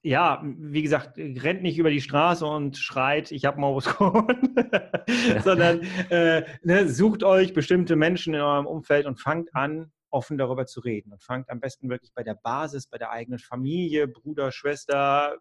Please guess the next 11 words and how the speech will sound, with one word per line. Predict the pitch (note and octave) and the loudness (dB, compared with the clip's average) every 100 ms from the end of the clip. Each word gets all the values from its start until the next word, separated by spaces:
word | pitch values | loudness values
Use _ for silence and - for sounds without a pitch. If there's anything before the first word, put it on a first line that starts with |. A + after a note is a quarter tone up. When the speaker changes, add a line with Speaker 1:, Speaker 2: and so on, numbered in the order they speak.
| - | -16
Speaker 1:
Frau, | - - C#3+ D3 D3 D#3 | -14 -2 2 2 2 -2
Partner, | - C#3+ D#3 D3+ D3 C#3+ C#3+ | -2 0 0 -4 -4 -2 -2
Partnerin, | C#3 C#3+ C#3+ C#3 C#3 C#3+ G#3+ C3 | -2 -2 -2 -2 -2 -6 -14 -4
was | E3 D3 | -2 -2
auch | D3 | -2
immer, | C#3+ C#3+ C3+ - - - - | 0 0 -2 -8 -20 -10 -2
äh, | C3+ C3+ | 0 0
fangt | - D3 C#3 | -6 -10 -4
da | D3+ E3 E3+ | 0 0 0
erstmal | D#3 D#3 D3+ C#3 | -4 -6 -6 -4
an | C3+ D#3 F3 | -4 -4 -6